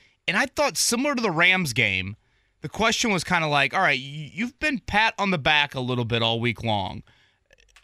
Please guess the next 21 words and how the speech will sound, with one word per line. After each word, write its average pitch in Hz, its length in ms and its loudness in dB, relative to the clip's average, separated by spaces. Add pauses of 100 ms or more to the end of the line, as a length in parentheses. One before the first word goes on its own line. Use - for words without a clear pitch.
Are 170 140 2
you 190 160 4
a 160 60 0
feel-good 254 420 0
story 226 320 2
or, 151 120 0
or 151 200 0 (100)
are 160 120 2
you 143 140 0
not?" 117 300 0 (180)
A-, 123 100 -2
a-, 147 280 0
and 160 140 2
I 190 80 2
think 160 260 -2
that 165 340 4
was 160 200 -6
disappointing 156 640 -4
to 127 100 -10
see 135 420 0
of 117 240 -2